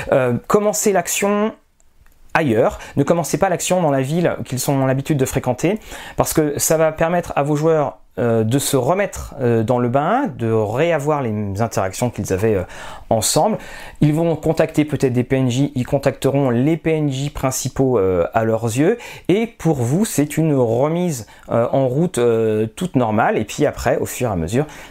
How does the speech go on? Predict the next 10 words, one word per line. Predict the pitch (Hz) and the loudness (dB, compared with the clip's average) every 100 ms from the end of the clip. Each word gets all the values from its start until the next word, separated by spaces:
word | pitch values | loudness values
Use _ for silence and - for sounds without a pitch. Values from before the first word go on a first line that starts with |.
| - | -4
vos, | 107 151 - | 2 2 2
euh, | 110 | -2
personnages | - 113 - 95 117 143 110 | -2 -4 -2 0 2 2 0
vont | 120 147 | 0 -2
p-, | - - | -6 -10
vont | - 101 101 147 | -4 0 0 0
pouvoir | - - 202 139 - - - | -2 0 2 0 -2 -12 0
réintégrer | 139 160 - 170 127 160 - - | 2 2 0 0 2 0 -4 0
la | 127 | 2
ville, | 131 123 185 | 2 0 0